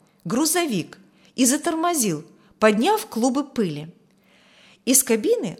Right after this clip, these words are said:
ловко спрыгнул молодой парень и, поправив щегольскую кепку, вскинул руку к виску. «Привет землякам! Принимай, хозяйка, гостей!»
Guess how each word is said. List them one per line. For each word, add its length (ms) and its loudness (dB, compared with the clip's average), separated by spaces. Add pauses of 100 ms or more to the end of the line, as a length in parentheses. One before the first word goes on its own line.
(120)
ловко 400 4
спрыгнул 480 -2
молодой 380 0
парень 460 -4 (320)
и, 300 -4
поправив 540 2
щегольскую 760 2
кепку, 540 -4 (480)
вскинул 560 2
руку 260 0
к 120 -10
виску. 560 2 (1500)
«Привет 480 6
землякам! 800 4 (840)
Принимай, 600 4
хозяйка, 600 6
гостей!» 760 4